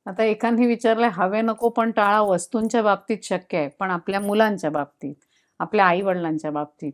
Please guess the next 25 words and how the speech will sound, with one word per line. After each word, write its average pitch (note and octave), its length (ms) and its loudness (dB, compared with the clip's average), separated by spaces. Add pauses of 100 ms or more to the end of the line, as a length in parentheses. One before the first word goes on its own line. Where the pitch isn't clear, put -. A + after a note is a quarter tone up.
(120)
किंवा F#3+ 220 0
अगदी F#3 360 0
जवळच्या F#3 480 0
बाबतीत D#3+ 440 -2
ते A#3 60 4
अजून G#3 360 0
जमत F3+ 340 -4
नाहीये." D#3+ 340 -2 (600)
तर F3+ 220 -4
मुलांच्या G#3+ 540 2
बाबतीतल्या A#3 680 4
म्हणजे B3 300 4 (340)
कशा A3+ 240 4
होतात, B3+ 340 4 (360)
मुलांनी A#3 360 6
हे B3 140 2
मी B3+ 160 4
चांगलं A#3+ 380 2
सांगतोय A#3 380 -2
ना, G#3+ 120 -2
मग G#3+ 180 -2
ऐकावं F#3 560 0
ही A#3+ 100 4
अपेक्षा F#3+ 480 0
असणं, D3+ 360 -6